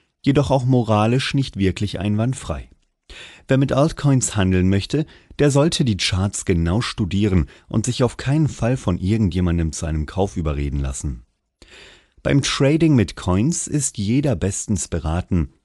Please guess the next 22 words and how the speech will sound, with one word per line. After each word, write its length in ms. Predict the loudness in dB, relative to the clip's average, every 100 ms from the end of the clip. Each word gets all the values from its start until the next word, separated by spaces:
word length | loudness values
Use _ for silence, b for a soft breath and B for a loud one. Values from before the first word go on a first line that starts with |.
| _ _
wenn 120 | 2
er 80 | 2
sich 220 | 0 0
auf 100 | -2
seine 380 | 0 0 0 0
eigenen 460 | -2 0 2 0 0
Augen 420 | 0 2 0 0
und 160 | 0
die 120 | -2 0
eigene 340 | 0 2 0
Überprüfung 760 | 2 0 -2 -2 -2 0 -2 -2
der 120 | -4
Coins 340 | -4 -4 -4
verlässt. 560 | -4 -4 -4 -8 -14 -18 _ _ _ _ _ _ _ _ _
Sogar 480 | 2 2 4 2 2
der 100 | 2
berühmt-berüchtigte 1200 | 2 2 0 0 -4 0 0 0 -6 -4 -2 0
Hochstapler 720 | -2 -2 -4 -2 -2 -4 -4
Jordan 580 | -4 -4 -2 -2 0 2
Belfort, 560 | 2 0 -2 -4 -4 -8 B B B 0
der 180 | 2 2
als 380 | 2 0 -2